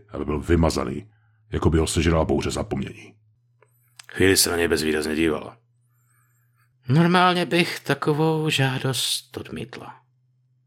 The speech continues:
Speaker 2: Ale když jsem věděla, co to jeho svinstvo dokáže udělat s tím chlupatým, jinak skoro nezničitelným idiotem,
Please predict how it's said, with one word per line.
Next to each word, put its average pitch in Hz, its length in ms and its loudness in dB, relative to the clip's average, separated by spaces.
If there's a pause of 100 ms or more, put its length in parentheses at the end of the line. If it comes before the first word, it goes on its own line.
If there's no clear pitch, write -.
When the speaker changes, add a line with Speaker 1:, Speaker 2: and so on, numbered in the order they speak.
(400)
Speaker 2:
Ale 117 140 4
když 131 160 4
jsem 127 180 4
věděla, 117 340 6
co 113 140 0
to 117 120 0
jeho 104 140 2
svinstvo 113 440 0
dokáže 107 440 0
udělat 110 260 2
s - 60 -6
tím 107 180 -2
chlupatým, 120 580 0
jinak 98 200 -2
skoro 101 240 -2
nezničitelným 98 800 -2
idiotem, 107 680 -2